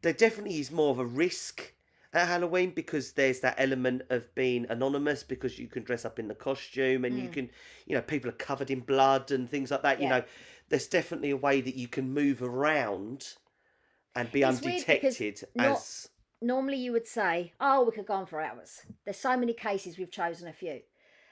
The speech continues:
Speaker 2: But that's not a situation tonight. There isn't as mon-, many as we would think. So, unfortunately, we'd love to give you grisly, gruesome details of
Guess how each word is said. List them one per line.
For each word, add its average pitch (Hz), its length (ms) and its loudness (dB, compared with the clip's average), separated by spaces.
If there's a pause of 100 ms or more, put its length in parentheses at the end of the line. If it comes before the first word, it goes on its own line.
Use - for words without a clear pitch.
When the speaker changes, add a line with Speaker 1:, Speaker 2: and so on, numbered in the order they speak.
(140)
Speaker 2:
But 180 160 -2
that's 202 220 0
not 233 100 -6
a 190 40 -14
situation 226 640 -6
tonight. 175 360 -10
There 208 260 2
isn't 247 440 -4
as 196 160 -8
mon-, 208 340 -6
many 190 420 -6
as 180 120 -8
we 196 120 0
would 180 140 -4
think. 175 300 -8
So, 180 300 -2 (260)
unfortunately, 220 600 0
we'd 214 160 2
love 240 240 2
to 233 80 -8
give 226 220 -2
you 208 240 -6
grisly, 202 800 -4 (380)
gruesome 208 600 -4
details 180 760 -4
of 185 200 -2